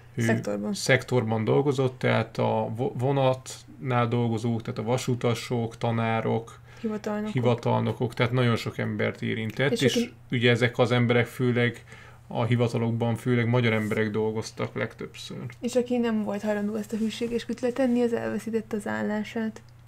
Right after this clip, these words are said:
Speaker 1: Így van, igen. Nekem van egy személyes vonatkozása is a történetnek, hiszen apai dédapám és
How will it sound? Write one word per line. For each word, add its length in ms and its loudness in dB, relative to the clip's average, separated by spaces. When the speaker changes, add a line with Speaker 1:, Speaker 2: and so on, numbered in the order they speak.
Speaker 1:
Így 320 0
van, 220 -4
igen. 440 -4
Nekem 400 8
van 140 6
egy 140 6
személyes 520 4
vonatkozása 840 2
is 120 -2
a 100 -2
történetnek, 800 0
hiszen 680 0
apai 400 4
dédapám 880 2
és 440 -4